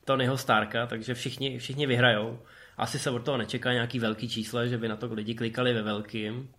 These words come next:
ale já mám, já mám tyhle ty dokumenty rád, takže určitě se na to podívám. Je to, je to zajímavý pohled i do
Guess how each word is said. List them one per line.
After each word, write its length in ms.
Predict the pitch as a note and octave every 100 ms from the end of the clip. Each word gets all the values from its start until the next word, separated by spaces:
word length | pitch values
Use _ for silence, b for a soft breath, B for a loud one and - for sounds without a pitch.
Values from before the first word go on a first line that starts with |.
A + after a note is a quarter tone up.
| b b b b b -
ale 380 | B2 C3+ C3+ C#3
já 120 | C#3+
mám, 400 | D3+ D#3 D#3 D3
já 80 | D3
mám 160 | D#3+
tyhle 240 | D#3+ D3+ D#3
ty 120 | D#3
dokumenty 460 | C#3+ D3 D3+ D#3
rád, 380 | C#3+ C3 C#3 -
takže 400 | - C3 B2 C3+ C3 B2+ B2+ B2+ - _ _ -
určitě 260 | - C3 C#3+
se 120 | D3
na 100 | C#3
to 60 | C#3+
podívám. 440 | C#3+ D3 D3 A2 B B B -
Je 80 |
to, 260 | A#2 C#3+ C3
je 60 | B2+
to 120 | C3+
zajímavý 360 | C3 C3 C#3
pohled 340 | - B2+ B2+ B2+ -
i 200 | C3 B2+
do 320 | B2 A#2+ A2+